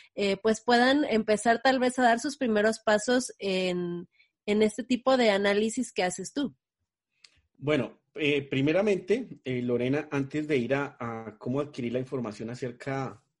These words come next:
Speaker 2: de esas métricas de la cadena, afortunadamente, antes de hacer eso,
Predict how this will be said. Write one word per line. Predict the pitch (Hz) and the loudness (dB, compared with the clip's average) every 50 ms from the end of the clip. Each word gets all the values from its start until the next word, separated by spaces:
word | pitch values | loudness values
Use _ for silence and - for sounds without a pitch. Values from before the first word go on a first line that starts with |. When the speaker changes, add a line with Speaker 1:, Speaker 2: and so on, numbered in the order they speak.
| - - - | -20 -20 -20
Speaker 2:
de | 104 - 120 | -10 -8 -8
esas | - - 147 135 135 | -6 -4 -4 -2 -2
métricas | 139 143 135 135 - 135 - 143 131 123 | -2 -2 -2 -4 -6 -8 -6 -6 -4 -2
de | 147 | -2
la | 143 147 143 | 0 0 0
cadena, | - 151 131 120 143 175 - _ _ _ _ _ _ _ _ _ _ _ _ | 0 -2 -2 -2 -4 -6 -8 _ _ _ _ _ _ _ _ _ _ _ _
afortunadamente, | - 139 135 - - 151 147 143 147 - - 147 143 156 170 196 208 214 208 190 196 - 190 180 | -4 -4 -4 0 2 2 4 2 0 -2 -2 0 2 2 4 4 4 4 4 2 2 0 -4 -4
antes | 175 - - 175 175 156 | -4 -4 -6 -6 -4 0
de | 165 139 | 0 0
hacer | 123 - 143 143 | 2 2 2 2
eso, | 143 135 127 - 190 214 - _ | 2 2 0 -2 -6 -10 -12 _